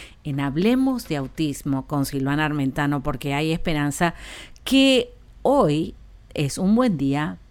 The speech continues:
para comenzar a hacer cambios. Así que voy a ir de lleno a toda esta información. Sabemos que es muy perjudicial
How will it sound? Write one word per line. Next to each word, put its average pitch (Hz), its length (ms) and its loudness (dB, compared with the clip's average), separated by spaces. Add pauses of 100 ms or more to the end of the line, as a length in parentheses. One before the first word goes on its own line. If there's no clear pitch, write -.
para 254 300 2
comenzar 190 840 0
a 143 60 -4
hacer 135 400 -6 (160)
cambios. 143 960 0
Así 143 320 -4
que 160 160 0
voy 143 320 -2
a 131 100 -2
ir 139 240 -2
de 123 160 -4
lleno 247 540 2
a 127 180 -4
toda 180 360 0
esta 175 200 -4
información. 156 840 -6 (720)
Sabemos 175 580 2
que 160 220 -2
es - 160 -6
muy 269 480 4
perjudicial 196 1120 -4